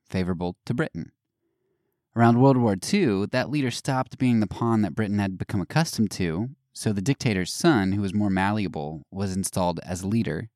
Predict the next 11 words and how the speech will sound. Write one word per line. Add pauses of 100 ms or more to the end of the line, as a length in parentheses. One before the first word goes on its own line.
(140)
and
his
father
was
pushed
out. (920)
During
this
time, (120)
Britain
prospered